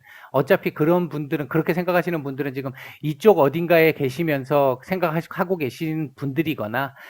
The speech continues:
아니면 그거보다 더하게 여기 어디서 지금 이 단가를 가지고서, 어, 뭐 기다리고 계시는, 진짜 말 그대로 이제는 거의 반포기 상태로 지금 기다리고 계시는 분들,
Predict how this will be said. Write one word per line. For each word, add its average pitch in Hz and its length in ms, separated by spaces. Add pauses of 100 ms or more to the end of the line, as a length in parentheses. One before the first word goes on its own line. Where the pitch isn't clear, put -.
(200)
아니면 135 680 (320)
그거보다 156 520
더하게 131 640
여기 131 300
어디서 143 440
지금 147 420 (240)
이 123 720 (260)
단가를 160 440
가지고서, 135 680 (340)
어, 110 560 (220)
뭐 127 160
기다리고 165 400
계시는, 135 420 (140)
진짜 160 320
말 135 200
그대로 151 460
이제는 151 380
거의 139 280
반포기 147 480
상태로 160 320
지금 135 140
기다리고 151 380
계시는 143 340
분들, 139 300